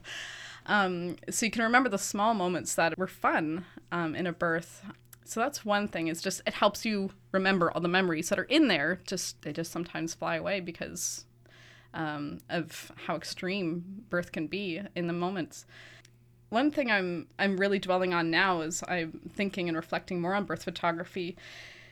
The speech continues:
is not just what it does for the mom and dad, um, but what it does for the rest of the family, um, particularly the child being born too. Um, I suppose as I'm getting older <laughs> and I'm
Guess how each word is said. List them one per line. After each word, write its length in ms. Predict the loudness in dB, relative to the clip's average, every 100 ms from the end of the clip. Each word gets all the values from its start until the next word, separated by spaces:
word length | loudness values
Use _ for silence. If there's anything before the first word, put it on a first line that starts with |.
| -20 -4 2
is 180 | 2 4
not 200 | 0 2
just 180 | 0 0
what 100 | 0
it 80 |
does 200 | 2 0
for 100 | 0
the 60 | -2
mom 180 | 0 0
and 100 | 2
dad, 380 | 2 2 0 -4 -18 -20 -20 -20 -12 -4
um, 500 | -2 0 -2 -6 -4 0
but 160 | 2
what 100 | 2
it 80 | 0
does 160 | -2 -2
for 80 | -4
the 80 | -2
rest 200 | -2 -6
of 80 |
the 60 | -8
family, 540 | -2 0 0 -4 -8 -12 -20 -20 -8
um, 420 | -4 -4 -4 -8 -10 -4
particularly 520 | -4 -4 -2 -2 -2
the 80 | -4
child 340 | 0 2 2
being 200 | 0 -4
born 300 | -2 -2 -2
too. 400 | -4 -4 -6 -8 -14 -14
Um, 420 | -10 -6 -4 -6 -10 -18 _ _ -20 _ -20 -20 -8 -2
I 100 | 0
suppose 440 | 0 0 -2 -2
as 100 | 0
I'm 260 | 0 0 0 2
getting 200 | 2 2
older 440 | 0 2 0 0 -4
<laughs> 60 | 0
and 760 | 0 0 2 2 2 0 2
I'm 360 | 2 2 0